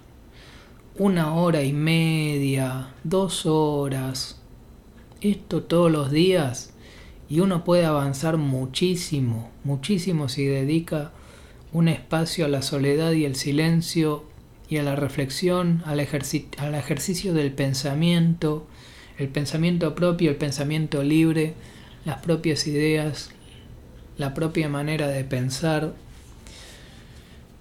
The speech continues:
Y, ah, también después, bueno, uno va acompañando esas reflexiones con, con buenas lecturas. Y fíjense que esto, esto que, que estuvimos hablando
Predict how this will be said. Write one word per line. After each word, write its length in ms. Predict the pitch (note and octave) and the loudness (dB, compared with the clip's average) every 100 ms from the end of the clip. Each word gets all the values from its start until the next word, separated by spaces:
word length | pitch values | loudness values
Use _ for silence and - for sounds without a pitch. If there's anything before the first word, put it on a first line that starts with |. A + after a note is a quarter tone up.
| - - - | -20 -20 -10
Y, 520 | D3+ D3 D3 C#3+ C#3+ - - | -4 -2 -2 -2 -6 -10 -8
ah, 240 | D#3 D#3+ D3+ | -6 -6 -4
también 640 | E3 F3 A3 A#3 G#3 F3 | -2 2 4 4 4 2
después, 340 | - - G3+ | -2 0 0
bueno, 300 | F3+ G3 E3+ | 2 2 2
uno 320 | E3 E3+ E3 | 2 2 0
va 100 | E3 | 0
acompañando 720 | E3 D#3+ D#3 D#3 D#3 E3 F3 F3 | 0 -2 -2 0 0 2 2 2
esas 280 | E3 E3 E3 | 0 -2 -2
reflexiones 640 | C3+ D3 C#3+ F3+ F3+ F3 | -2 -2 -2 -2 0 -2
con, 760 | F3 D#3+ D3+ C#3 C3+ C3+ C3 B2 - - - | -2 -4 -2 0 0 0 0 -4 -10 -12 -4
con 160 | C#3+ | -2
buenas 300 | D#3 E3+ D#3+ | 0 2 2
lecturas. 920 | C#3+ C#3 - F#3 E3+ D3+ C#3+ - - - - - - - - - - - - - | -2 -2 2 4 6 4 0 -6 -14 -18 -20 -20 -20 -20 -20 -20 -20 -20 -8 -2
Y 80 | |
fíjense 500 | E3 G#3+ A3+ G#3+ A3+ | 0 2 2 4 4
que 140 | A3+ G3 | 4 2
esto, 340 | A3+ A3+ E3+ - - - - | 2 0 0 -2 -10 -12 0
esto 380 | G#3+ A3 - | 0 2 0
que, 240 | C#3 D#3 C#3+ | 2 0 0
que 100 | C#3+ | -2
estuvimos 460 | - D#3+ F#3+ F3 | 0 0 2 0
hablando 640 | D#3 D3 F3+ G3 G3 F#3 | 0 0 0 2 2 0